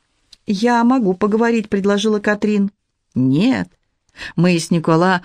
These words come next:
выпалили это в один голос, что очень развеселило Максима. Катрин пожала плечами. «Как знаешь», сказала она кузену. «Но ты, мамзель, в кои-то веки оставили тебя одну и...» «Окей, можно об этом в другой раз».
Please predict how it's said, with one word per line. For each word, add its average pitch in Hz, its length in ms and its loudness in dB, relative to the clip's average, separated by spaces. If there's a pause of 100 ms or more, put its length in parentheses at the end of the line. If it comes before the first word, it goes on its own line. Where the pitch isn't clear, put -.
(160)
выпалили 156 680 2
это 160 240 0
в 147 40 0
один 151 340 2
голос, 208 360 0 (140)
что - 240 -2
очень 180 340 0
развеселило 175 640 0
Максима. 151 580 -2 (480)
Катрин 156 360 2
пожала 151 340 2
плечами. 147 640 0 (280)
«Как 302 200 0
знаешь», 170 520 0 (120)
сказала 151 480 0
она 147 180 0
кузену. 143 540 -2 (400)
«Но 190 240 2
ты, 185 260 0
мамзель, 156 640 0 (260)
в - 80 -20
кои-то 240 300 0
веки 214 340 0
оставили 208 440 0
тебя 196 300 2
одну 202 300 2
и...» 185 400 0 (480)
«Окей, 143 500 0 (220)
можно 226 340 2
об 147 80 0
этом 147 220 0
в 135 40 0
другой 151 340 0
раз». 127 320 -4